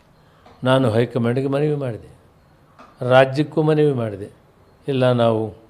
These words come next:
ಕಾಂಗ್ರೆಸ್ ಈ ಸಂದರ್ಭದಲ್ಲಿ ಒಟ್ಟಿಗೆ ಹೋಗಬೇಕಾಗ್ತದೆ ಅಂತ ಹೇಳಿದ್ರು. ನನ್ನ ಸೋಲಿಸಿದವ್ರನ್ನೂ ಕೂಡ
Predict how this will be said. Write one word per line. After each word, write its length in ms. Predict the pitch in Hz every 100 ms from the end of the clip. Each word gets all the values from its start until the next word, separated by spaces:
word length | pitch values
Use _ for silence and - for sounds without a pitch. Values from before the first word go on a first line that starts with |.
| _
ಕಾಂಗ್ರೆಸ್ 680 | - 123 123 135 131 - - _ _ _ _ -
ಈ 80 |
ಸಂದರ್ಭದಲ್ಲಿ 680 | 110 - 113 113 110 113 117
ಒಟ್ಟಿಗೆ 400 | 107 113 113 120
ಹೋಗಬೇಕಾಗ್ತದೆ 960 | 113 110 104 104 110 101 - 104 117 151 _ _ _ _ _
ಅಂತ 200 | 120 107
ಹೇಳಿದ್ರು. 240 | 113 104
ನನ್ನ 440 | 107 147 165 185 190
ಸೋಲಿಸಿದವ್ರನ್ನೂ 920 | - 131 147 190 165 196 196 190 190
ಕೂಡ 260 | 185 131